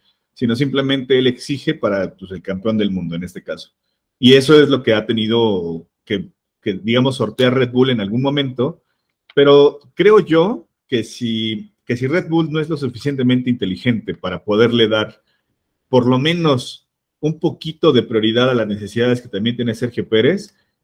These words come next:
esa diferencia de trescientos cincuenta y nueve puntos que hoy tienen contra trescientos tres de Ferrari se va a ir acortando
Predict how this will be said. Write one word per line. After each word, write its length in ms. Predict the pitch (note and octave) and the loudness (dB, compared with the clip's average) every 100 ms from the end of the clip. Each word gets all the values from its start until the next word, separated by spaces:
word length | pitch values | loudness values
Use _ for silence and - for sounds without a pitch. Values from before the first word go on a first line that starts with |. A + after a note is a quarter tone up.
| - | 0
esa 220 | C#3+ F3 | 2 4
diferencia 540 | D#3+ A#2+ A2+ B2 C3+ A#2+ | 0 2 0 0 2 0
de 100 | G2 | 0
trescientos 600 | G2+ G2 C#3 D3+ E3 - | -4 -4 -2 -2 -4 -4
cincuenta 400 | B2+ G#2+ G2+ G#2 | -4 -4 -4 -2
y 20 | |
nueve 220 | A2+ B2 | 2 0
puntos 460 | - A#2+ A2 F#2+ - | 0 -6 -4 -6 -2
que 100 | A2+ | -2
hoy 120 | A2 | 0
tienen 440 | A#2 A2 F#2+ E2+ _ _ _ _ | 0 0 -2 -6 _ _ _ _
contra 380 | A2 G2+ G#2 G#2 | -4 0 -2 -2
trescientos 560 | G#2 - C3+ C3+ B2 | -4 0 0 0 0
tres 180 | B2+ B2 | 2 2
de 100 | A#2 | 2
Ferrari 540 | - G2+ A#2 C#3+ A#3+ - _ _ _ _ _ | 0 2 4 4 0 -6 _ _ _ _ _
se 180 | C3 | 2
va 80 | B2 | 6
a 40 | C#3+ | 6
ir 100 | D3 | 4
acortando 840 | B2+ A#2 - C3 C#3+ F3 F#3+ | 0 0 0 -2 2 2 0